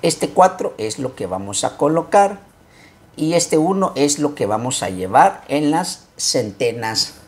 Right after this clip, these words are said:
de millar. Ahora, luego decimos uno más uno es dos, más uno que llevaba es tres. ¿Y qué significa eso? Eso significa que si nos dice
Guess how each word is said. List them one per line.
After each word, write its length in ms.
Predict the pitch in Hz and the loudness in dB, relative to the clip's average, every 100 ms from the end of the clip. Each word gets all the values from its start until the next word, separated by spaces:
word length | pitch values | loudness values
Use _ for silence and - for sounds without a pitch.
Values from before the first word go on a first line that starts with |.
| - - - - | -20 -20 -20 -12
de 400 | - 107 110 113 - | -2 0 0 -2 -6
millar. 580 | 104 104 95 - - - - - - - - - - - - - | -6 -4 -4 -6 -10 -18 -20 -20 -20 -20 -20 -20 -20 -20 -20 0
Ahora, 440 | 220 311 349 - - | 6 8 6 2 -10
luego 280 | 131 123 127 | -10 -8 -6
decimos 560 | 135 131 156 104 107 - | -6 -6 -6 -8 -10 -8
uno 240 | 123 131 | -4 -2
más 200 | 131 120 127 | 0 0 0
uno 140 | 127 | 0
es 80 | 127 | 4
dos, 220 | 160 160 | 4 4
más 200 | 113 - | -4 -6
uno 260 | 110 110 - | -6 -6 -6
que 100 | 107 | -6
llevaba 560 | 98 98 104 104 - - | -2 0 0 -2 -6 -10
es 360 | - - - - | -8 -8 -10 -10
tres. 340 | - - - - - - - - | -10 -8 -12 -16 -20 -20 -20 -2
¿Y 180 | 320 320 | -2 4
qué 160 | 381 | 4
significa 800 | 285 330 302 294 - 294 285 285 | 4 2 0 -4 -8 -2 4 6
eso? 200 | 330 - | 6 2
Eso 160 | 127 - | -6 -10
significa 480 | 147 143 143 156 156 | -6 -4 -2 -2 -2
que 100 | 123 | -4
si 160 | - | -10
nos 220 | 113 107 120 | -12 -10 -4
dice 300 | 160 - | -2 -2